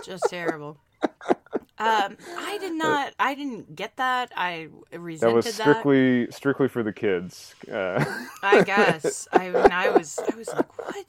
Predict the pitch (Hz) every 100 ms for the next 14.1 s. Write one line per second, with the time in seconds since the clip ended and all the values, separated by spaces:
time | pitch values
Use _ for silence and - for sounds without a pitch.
0 | - - 269 302 - - 143 - - -
1 | - - 101 117 104 92 - 127 - -
2 | _ - 113 - 147 127 113 - - 135
3 | 92 110 127 107 117 240 196 - 98 95
4 | 135 - 131 - 254 - 170 147 73 107
5 | 107 95 104 101 120 101 85 - 95 90
6 | 92 95 101 - - - 104 - 131 107
7 | - 95 69 65 - _ _ _ _ -
8 | 170 131 - - - _ _ _ 185 220
9 | 226 - - - - 226 214 202 180 170
10 | 156 127 95 160 214 254 277 285 247 247
11 | 151 143 - - 220 240 - 190 277 269
12 | 277 294 285 262 240 226 - 196 196 180
13 | 170 151 147 143 - 165 151 156 160 -